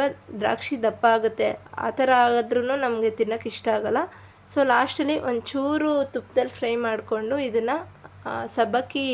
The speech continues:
ಏನ್ ಹಾಲಲ್ಲಿ ಬೇಯಿಸ್ಕೊಂಡಿರ್ತೀವಿ ಅದಕ್ಕೆ ಹಾಕ್ಕೊಂಡು ಚೆನ್ನಾಗಿ ಮಿಕ್ಸ್ ಮಾಡ್ಕೊಳ್ಳಿ. ಇದ್ರ ಜೊತೆಗೆ ನೀವು ಕೇಸರಿನ ಹಾಲಲ್ಲಿ ನೆನೆಸಿಟ್ಟು ಕೂಡ ಇದಕ್ಕೆ ಹಾಕ್ಕೊಂಡು ಯೂಸ್ ಮಾಡ್ಬೋದು, ಇನ್ನೂ ಚೆನ್ನಾಗಿ ಬರುತ್ತೆ. ಇದಕ್ಕೆ ಒಂದು ಟಿಪ್ಸ್ ಹೇಳ್ಬೇಕು ಅಂದ್ರೆ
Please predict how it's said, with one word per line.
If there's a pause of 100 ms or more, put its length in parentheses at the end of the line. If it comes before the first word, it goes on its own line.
ಏನ್
ಹಾಲಲ್ಲಿ
ಬೇಯಿಸ್ಕೊಂಡಿರ್ತೀವಿ (600)
ಅದಕ್ಕೆ
ಹಾಕ್ಕೊಂಡು
ಚೆನ್ನಾಗಿ
ಮಿಕ್ಸ್
ಮಾಡ್ಕೊಳ್ಳಿ. (840)
ಇದ್ರ (120)
ಜೊತೆಗೆ
ನೀವು (560)
ಕೇಸರಿನ (180)
ಹಾಲಲ್ಲಿ
ನೆನೆಸಿಟ್ಟು
ಕೂಡ (540)
ಇದಕ್ಕೆ
ಹಾಕ್ಕೊಂಡು (120)
ಯೂಸ್
ಮಾಡ್ಬೋದು,
ಇನ್ನೂ (120)
ಚೆನ್ನಾಗಿ
ಬರುತ್ತೆ. (760)
ಇದಕ್ಕೆ (140)
ಒಂದು
ಟಿಪ್ಸ್
ಹೇಳ್ಬೇಕು
ಅಂದ್ರೆ